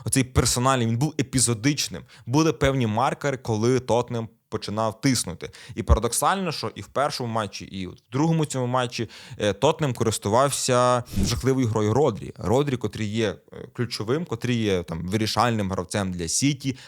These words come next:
гравцем, котрий ро-, є розводящим, першим номером, е, зв'язуючим, якщо брати волейбол,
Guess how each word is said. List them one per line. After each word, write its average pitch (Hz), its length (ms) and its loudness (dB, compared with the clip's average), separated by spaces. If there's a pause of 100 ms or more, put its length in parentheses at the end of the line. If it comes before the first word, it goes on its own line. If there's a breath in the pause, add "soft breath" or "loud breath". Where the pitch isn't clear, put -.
гравцем, 117 300 -4
котрий 104 320 -6
ро-, 104 160 -2
є 113 260 4
розводящим, 120 760 2
першим 113 460 2
номером, 123 480 2
е, 95 160 -2 (220 loud breath)
зв'язуючим, 135 760 4
якщо 107 200 -2
брати 110 260 -2
волейбол, 110 640 0